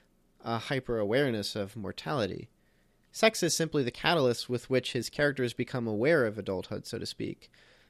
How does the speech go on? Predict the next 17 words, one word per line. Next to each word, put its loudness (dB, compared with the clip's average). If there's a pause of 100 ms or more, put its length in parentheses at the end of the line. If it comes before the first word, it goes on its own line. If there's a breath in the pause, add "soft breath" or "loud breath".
(260 soft breath)
and 4
that 6
adulthood 4
is -4
essentially -2
just -2 (240)
waiting 0
until -4
death -2
catches -4
you. -8 (760 soft breath)
That's -2
a 4
horrible 4
way 6
to 2
live. 0